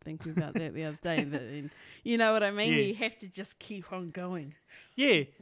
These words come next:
Speaker 2: but it is like, you know, it's like people, the, the, the closer that people get to you, like, um, the more that, that basically you pay. See, my book, I want to help more people. So,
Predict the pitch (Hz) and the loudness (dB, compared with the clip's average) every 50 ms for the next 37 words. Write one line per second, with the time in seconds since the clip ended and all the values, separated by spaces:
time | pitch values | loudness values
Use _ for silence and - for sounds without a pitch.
0 | 202 - _ - 233 247 226 226 226 233 233 247 254 220 202 208 220 220 220 214 | -20 -8 _ 6 6 8 8 8 6 6 6 6 4 4 0 2 6 8 10 10
1 | 208 - - - _ _ _ _ _ - 208 233 226 226 226 226 208 185 - 220 | 8 6 2 -6 _ _ _ _ _ 2 6 8 8 10 8 8 6 4 4 2
2 | 208 - - - 220 208 208 185 - - - _ _ _ - 233 247 233 - 247 | 2 2 2 6 8 8 8 8 4 -2 -16 _ _ _ 0 2 2 2 2 4
3 | 233 220 214 202 185 - _ _ _ _ _ _ _ _ _ _ _ 185 175 180 | 4 4 4 2 0 -6 _ _ _ _ _ _ _ _ _ _ _ 4 4 4
4 | - _ _ _ _ - 165 180 175 165 - - - 175 165 - 226 226 233 - | 0 _ _ _ _ 4 6 6 6 6 0 0 0 0 4 6 6 6 6 6
5 | 240 220 214 202 185 - 208 202 185 190 180 180 - 240 247 - - 277 269 302 | 4 4 4 4 4 2 -2 0 2 0 2 4 4 4 4 4 4 4 6 6
6 | 320 302 285 - - _ _ _ _ _ - 165 165 165 160 165 - - - - | 6 4 2 -4 -12 _ _ _ _ _ 8 10 10 10 10 6 0 -8 -20 -20
7 | _ _ 170 165 165 160 160 156 151 147 143 139 139 _ _ _ _ _ _ _ | _ _ 2 4 4 6 6 4 2 0 -2 -6 -10 _ _ _ _ _ _ _
8 | _ _ _ _ _ _ _ _ _ _ _ _ _ _ _ _ - 170 180 190 | _ _ _ _ _ _ _ _ _ _ _ _ _ _ _ _ 2 4 4 6
9 | 208 214 214 208 208 196 170 - - _ _ - 175 175 170 - _ _ _ _ | 4 6 6 8 6 6 6 2 -4 _ _ 8 8 8 8 6 _ _ _ _
10 | _ _ _ 156 143 180 196 196 - - 185 175 - 180 180 175 170 165 - - | _ _ _ 0 6 8 8 8 6 2 0 0 2 2 4 4 2 2 6 8
11 | 233 233 185 143 135 - - _ _ - - 220 226 214 202 220 233 220 180 - | 8 8 8 6 2 -4 -16 _ _ 0 2 4 4 4 6 6 6 6 6 6
12 | 247 233 - - 208 202 190 202 196 - 196 175 143 196 202 190 165 160 180 185 | 4 4 6 6 6 6 6 2 2 2 2 4 4 4 4 4 2 0 0 0
13 | 180 170 - 226 226 - 196 160 151 - - 175 170 160 156 | 0 2 0 0 0 0 0 -2 0 4 6 8 8 8 8